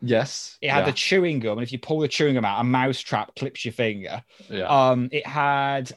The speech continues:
Speaker 2: one of those rusty bandages you put on your finger, and it looks like a nail's gone through, covered in blood.
Speaker 1: Yeah.
Speaker 2: It had soap that, to-, toothpaste that makes your s-, teeth go black,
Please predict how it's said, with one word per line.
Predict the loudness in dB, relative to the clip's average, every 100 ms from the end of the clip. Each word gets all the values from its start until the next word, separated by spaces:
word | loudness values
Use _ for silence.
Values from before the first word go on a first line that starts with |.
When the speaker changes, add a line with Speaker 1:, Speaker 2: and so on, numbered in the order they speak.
| -8
Speaker 2:
one | -2 0
of |
those | 2 0 -2
rusty | 0 0 0 -2
bandages | 0 0 0 -2 -4
you | -6
put | -6
on | -6
your | -6
finger, | -6 -6
and | -6
it |
looks | -6
like | -4
a | -2
nail's | 0 2 0 0
gone | -2 -6
through, | -8 -10 -8 -8
covered | -8 -6
in | -6
blood. | -6 -8 -10 -14 _ _
Speaker 1:
Yeah. | -4 -4
Speaker 2:
It | -4
had | -2 2 4 4 0 -2 -8 _ -4
soap | -2 2 4 4 4 0
that, | -6 -6 -6
to-, | -2 -2
toothpaste | 0 -2 0 -2 -4 -4
that |
makes | -8 -8 -10
your | -8
s-, | -8 -10 -6
teeth | -6 -6
go | -6 -6
black, | -6 -8 -10 -12